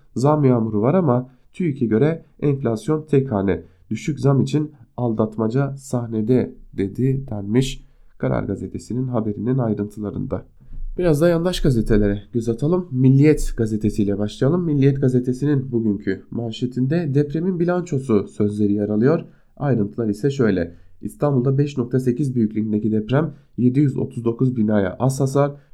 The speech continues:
yüz seksen dokuz binaya ağır hasar verdi. Vatandaşların yaşadığı binalardan yedi yüz otuz dokuzunun az hasarlı,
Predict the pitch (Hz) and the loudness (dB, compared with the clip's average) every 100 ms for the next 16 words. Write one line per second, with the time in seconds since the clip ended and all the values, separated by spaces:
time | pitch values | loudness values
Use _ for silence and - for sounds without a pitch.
0 | - 117 113 123 120 131 127 123 143 127 | -8 -6 0 0 2 2 2 2 -2 0
1 | 110 101 110 147 151 - 120 131 131 107 | 0 0 0 -2 -4 -4 -2 0 -2 -2
2 | 113 110 104 95 90 87 87 - _ - | -4 -4 -4 -6 -4 -6 -8 -12 _ -10
3 | 113 127 127 123 127 135 139 135 127 123 | -6 -2 0 -2 -2 0 0 0 0 0
4 | 120 117 113 117 117 151 135 123 135 123 | 0 0 -2 -2 -2 -2 0 2 2 2
5 | 110 120 117 117 110 123 135 127 135 143 | -2 -2 -2 -2 2 4 6 4 4 4
6 | 139 139 143 156 | 4 4 6 6